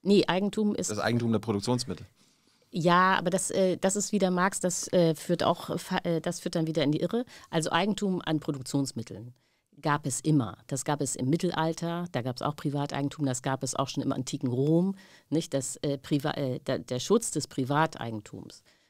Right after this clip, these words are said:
Speaker 1: so wie es im antiken Rom vor zweitausend Jahren kodifiziert wurde, haben wir heute auch noch in Form des B G B, nicht? Das ist, äh, praktisch dann da kopiert worden. Trotzdem hatten die Römer aber keinen Kapitalismus, sie hatten keine wachsende Wirtschaft.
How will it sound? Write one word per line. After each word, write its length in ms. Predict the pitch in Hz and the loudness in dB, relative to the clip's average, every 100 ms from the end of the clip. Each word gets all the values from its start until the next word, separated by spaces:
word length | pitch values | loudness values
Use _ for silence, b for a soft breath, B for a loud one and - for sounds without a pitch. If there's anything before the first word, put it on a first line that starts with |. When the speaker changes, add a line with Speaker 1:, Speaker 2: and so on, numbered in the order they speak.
| _ | _
Speaker 1:
so 260 | 147 180 160 | 2 2 2
wie 160 | 156 | 2
es 120 | 135 | 2
im 140 | 139 139 | 0 0
antiken 400 | 135 - 214 170 | -2 -2 0 2
Rom 320 | 147 151 123 | 6 6 4
vor 160 | - 123 | -2 -6
zweitausend 560 | 156 156 151 143 135 | -4 -2 -2 -2 -2
Jahren 320 | 139 139 127 | 0 0 -2
kodifiziert 680 | 120 131 120 127 - 185 - | -2 -4 -4 -6 -4 -4 -4
wurde, 260 | 180 175 180 B B | -6 -4 -6 B B
haben 160 | - 156 | 2 4
wir 100 | 147 | 6
heute 280 | 151 151 - | 4 2 0
auch 180 | 135 151 | 0 0
noch 220 | 135 - | -4 -2
in 160 | 139 | -4
Form 240 | - 127 123 | -2 -2 -2
des 140 | 117 | -4
B 120 | - | -6
G 120 | 117 113 | -4 -6
B, 220 | 104 92 | -6 -8
nicht? 200 | 123 - | -8 -6
Das 120 | 127 | -6
ist, 200 | 117 - | -8 -8
äh, 100 | - | -10
praktisch 460 | - 131 127 120 - | -6 -4 -4 -6 -4
dann 340 | 120 113 113 _ - | -4 -4 -8 _ -2
da 160 | 120 | -2
kopiert 480 | - 131 - 156 - | -2 -10 -4 -4 -2
worden. 260 | 175 185 214 B B - | -2 -2 -6 B B 0
Trotzdem 360 | 185 - 175 | 2 4 2
hatten 200 | 156 160 | 2 2
die 120 | 135 131 | 2 4
Römer 580 | 147 156 151 165 247 - - | 8 8 8 6 0 -8 -4
aber 180 | 147 135 | -2 0
keinen 300 | 147 143 131 | 0 0 0
Kapitalismus, 680 | 127 - 127 143 185 175 | -6 -4 -4 -2 -2 -4
sie 120 | 139 | -2
hatten 220 | 131 123 120 | -2 -4 -4
keine 540 | - 151 156 160 135 | 4 6 8 6 2
wachsende 380 | 131 - 131 120 | -2 -2 -4 -4
Wirtschaft. 400 | 117 - - | -8 -8 -12